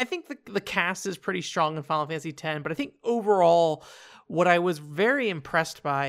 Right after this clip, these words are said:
and this may just be, you know, due to my limited, limited knowledge of, of, of J R P Gs, I, I, I really haven't played that many. I mean, I've played a chunk, a good chunk, but,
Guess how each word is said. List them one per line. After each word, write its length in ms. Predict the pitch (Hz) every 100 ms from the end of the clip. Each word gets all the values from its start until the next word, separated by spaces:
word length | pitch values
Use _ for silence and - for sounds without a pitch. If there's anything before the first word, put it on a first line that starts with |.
| 135
and 160 | 147 175
this 240 | 196 -
may 200 | 196 196
just 240 | 165 -
be, 160 | 170 165
you 120 | 156
know, 140 | 147 143
due 240 | 135 143
to 60 | 143
my 220 | 135 135
limited, 680 | 135 147 147 147 131 160 151
limited 320 | 147 147 143
knowledge 380 | 135 127 131 135
of, 180 | 127 -
of, 240 | 147 131 143 -
of 120 | 139
J 180 | 156 139
R 80 | 131
P 140 | 139
Gs, 300 | 131 143 147
I, 120 | 139
I, 220 | 143 147 -
I 20 | 151
really 340 | 175 214 151
haven't 300 | 160 131 135
played 380 | - 143 131 131 _ _
that 360 | 139 139 151 - 151
many. 340 | 147 139 127
I 40 |
mean, 120 | 170 185
I've 100 | -
played 220 | 247 180
a 60 |
chunk, 520 | 139 - 156 139 131 - _ _ -
a 60 |
good 240 | 151 160 135
chunk, 400 | - 139 120 110 -
but, 280 | 135 139